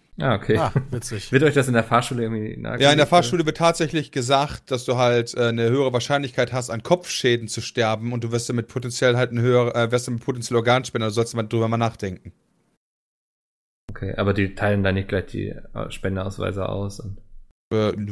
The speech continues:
Speaker 3: ja, wobei an so ein Ding zu kriegen ist, äh, so ein Ding ist, wie du, wie,
Speaker 1: Ist
Speaker 3: wie,
Speaker 1: wirklich
Speaker 3: wie,
Speaker 1: entspannt,
Speaker 3: wie,
Speaker 1: ja.
Speaker 3: genau, Lukas halt schon sagte, weil du kannst ihn ja auch einfach runterladen, du musst ihn ja nicht mal bestellen oder so, es gibt ja kein offizielles Dokument. Der,
Speaker 1: Hm.
Speaker 3: der Arzt muss ja nur deinen Willen erkennen können. Ah, ah,
Speaker 1: Hm.
Speaker 3: der muss halt,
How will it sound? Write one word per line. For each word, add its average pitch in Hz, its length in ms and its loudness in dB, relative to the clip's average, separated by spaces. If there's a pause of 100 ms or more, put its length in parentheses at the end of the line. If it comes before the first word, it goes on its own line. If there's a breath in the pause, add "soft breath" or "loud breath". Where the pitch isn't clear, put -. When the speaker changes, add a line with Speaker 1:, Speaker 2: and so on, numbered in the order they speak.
(140)
Speaker 3:
ja, 104 200 2
wobei 101 240 0
an 104 120 0
so 98 60 -4
ein 90 60 -10
Ding 101 160 -4
zu - 120 -10
kriegen 101 280 -8
ist, 98 120 -6
äh, 107 180 0
so 101 100 -6
ein 101 120 -6
Ding 120 160 2
ist, 135 160 2 (180 loud breath)
wie 165 80 2
du, 170 180 4
wie, 113 60 6
Speaker 1:
Ist 107 160 4
Speaker 3:
wie, - 40 2
Speaker 1:
wirklich 131 220 4
Speaker 3:
wie, 110 40 0
Speaker 1:
entspannt, 127 360 0
Speaker 3:
wie, 127 80 0
Speaker 1:
ja. 92 240 -8 (140)
Speaker 3:
genau, 143 220 4
Lukas 160 260 2
halt 147 100 2
schon 131 80 -6
sagte, 151 240 0
weil 123 60 4
du 120 80 0
kannst 156 160 -4
ihn 135 80 -2
ja 131 60 6
auch 123 100 2
einfach 135 220 -2
runterladen, 127 420 0
du 107 60 -4
musst 143 160 -6
ihn 151 40 0
ja 131 40 0
nicht 131 100 -6
mal 139 60 -6
bestellen 135 400 2
oder 113 120 0
so, 117 200 -6
es 127 120 -8
gibt 156 140 -6
ja 151 40 2
kein 127 120 -6
offizielles 131 400 -4
Dokument. 120 480 -2 (400 loud breath)
Der, 127 340 6
Speaker 1:
Hm. 123 120 -4
Speaker 3:
der 127 140 6
Arzt 156 320 2
muss 143 180 -8
ja 135 100 2
nur 156 460 2 (260 loud breath)
deinen 127 380 2
Willen 139 320 4
erkennen 120 520 0
können. 107 300 -2
Ah, 139 200 -4
ah, 147 120 6
Speaker 1:
Hm. 123 140 0
Speaker 3:
der 123 100 2
muss 143 160 -2
halt, 123 220 2